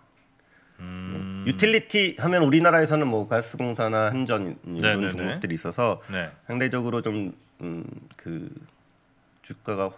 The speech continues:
Speaker 2: 화끈하게 막 오르고 막 이-, 이런 게 아니라고 생각하실 수도 있겠지만
Speaker 1: 음, 음.
Speaker 2: 장기 성과는 상당히 좋습니다.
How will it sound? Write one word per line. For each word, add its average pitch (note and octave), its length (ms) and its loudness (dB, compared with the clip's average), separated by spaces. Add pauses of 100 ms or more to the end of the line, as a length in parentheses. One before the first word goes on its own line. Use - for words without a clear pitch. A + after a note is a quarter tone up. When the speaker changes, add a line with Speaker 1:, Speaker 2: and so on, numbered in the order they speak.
(140)
Speaker 2:
화끈하게 D#3 520 2
막 G2+ 160 0
오르고 A2 280 -4
막 A2 80 0
이-, B2+ 160 2
이런 C#3+ 420 2 (400)
게 A#2+ 100 4
아니라고 C3 760 4
생각하실 D3 420 0
수도 - 180 -10
있겠지만 F2 560 -6
Speaker 1:
음, - 80 -8
음. F#2+ 160 -8
Speaker 2:
장기 G#2 200 -2
성과는 A#2 320 -2
상당히 B2 340 0
좋습니다. C3 800 -8